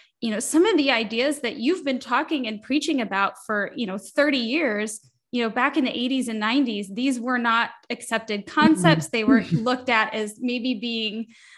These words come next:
Speaker 1: um,
Speaker 2: Crazy.
Speaker 1: just, yeah, not, not accepted. And I'm just kind of wondering, you know, you so gracefully navigated that space. How did, like, how, what advice do you have for going about that? And, and, and what was the thing that, like,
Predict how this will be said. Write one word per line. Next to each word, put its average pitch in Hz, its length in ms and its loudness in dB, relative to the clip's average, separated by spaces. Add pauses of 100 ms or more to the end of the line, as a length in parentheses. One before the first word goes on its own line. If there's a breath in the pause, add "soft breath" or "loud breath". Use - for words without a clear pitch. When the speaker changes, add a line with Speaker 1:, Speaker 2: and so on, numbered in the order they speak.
(120 loud breath)
Speaker 1:
um, - 320 -10
Speaker 2:
Crazy. 220 680 4 (200)
Speaker 1:
just, 285 120 0
yeah, 403 560 6
not, 311 360 6
not 381 240 6
accepted. 349 720 -4 (480 loud breath)
And 269 520 2 (280)
I'm 311 160 6
just 415 180 -2
kind 440 180 -2
of 302 100 -2
wondering, 277 840 0 (160)
you 277 220 2
know, 262 60 2
you 254 200 0
so 294 340 0
gracefully 240 680 -4
navigated 208 840 -4
that 196 200 -8
space. - 680 -8 (340 soft breath)
How 302 180 0
did, - 220 -2
like, 247 180 -2
how, 339 540 -2
what 285 240 0
advice 262 440 0
do 226 60 -8
you 220 100 -6
have 208 200 -2
for 220 140 -8
going 208 260 -6
about 190 320 -6
that? 190 160 -4
And, 185 160 -10 (380)
and, 220 260 -10
and 226 200 -4
what 294 200 0
was 311 220 -4
the 254 160 -6
thing 262 260 -2
that, 226 160 -6
like, 208 160 -6